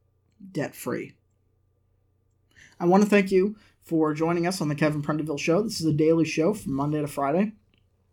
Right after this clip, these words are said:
that we will, uh, cover many topics of the day and react to situations as they come up. And th-, you'll be able to see how philosophies that we talk about here on the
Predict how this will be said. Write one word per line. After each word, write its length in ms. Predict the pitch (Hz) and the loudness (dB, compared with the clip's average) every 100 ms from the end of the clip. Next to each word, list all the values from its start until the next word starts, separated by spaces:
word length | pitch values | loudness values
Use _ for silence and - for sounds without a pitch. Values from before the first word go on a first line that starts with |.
| _ - - | _ -20 -6
that 260 | 202 165 165 | 2 2 6
we 120 | 180 | 6
will, 360 | 175 170 170 165 _ _ _ _ _ | 8 6 4 -2 _ _ _ _ _
uh, 220 | 160 147 170 | -12 -10 -4
cover 300 | 196 185 170 | 0 4 4
many 240 | 170 233 | 6 4
topics 500 | 247 175 123 104 - - | 4 0 -2 -4 -14 -12
of 240 | 131 185 | -8 -6
the 80 | 135 | -4
day 380 | 147 262 214 - _ - | 0 0 0 -4 _ -6
and 340 | 151 139 139 151 | -4 -2 -4 -2
react 480 | 151 170 196 196 - | 2 4 2 -4 -16
to 420 | - - 135 135 - | -8 0 2 2 -4
situations 880 | - 170 185 175 147 143 156 160 - | -2 0 2 2 2 -2 -4 -6 -10
as 360 | 131 139 135 - | -8 -6 -8 -10
they 200 | 135 127 | -8 -6
come 240 | - 127 | -6 -4
up. 200 | 147 - - _ _ _ - | -4 -4 -8 _ _ _ -14
And 400 | 151 147 143 - 190 | -8 -6 -6 -8 -4
th-, 140 | 165 165 | 0 4
you'll 100 | 156 | 8
be 180 | 156 | 8
able 160 | 156 151 | 6 2
to 80 | 147 | -4
see 360 | - 156 156 | 0 4 4
how 480 | - 143 127 131 196 - _ _ _ _ | 2 -4 -2 -2 -2 -6 _ _ _ _
philosophies 680 | - - 135 143 - 151 160 | -14 -2 -2 -2 -2 0 0
that 200 | 160 139 - | -2 -8 -10
we 340 | 165 151 151 147 | -6 -2 -2 -4
talk 300 | - 139 151 | -8 -6 -4
about 300 | 151 156 - | 0 -2 2
here 200 | 160 165 | 2 2
on 60 | |
the 160 | 170 | 0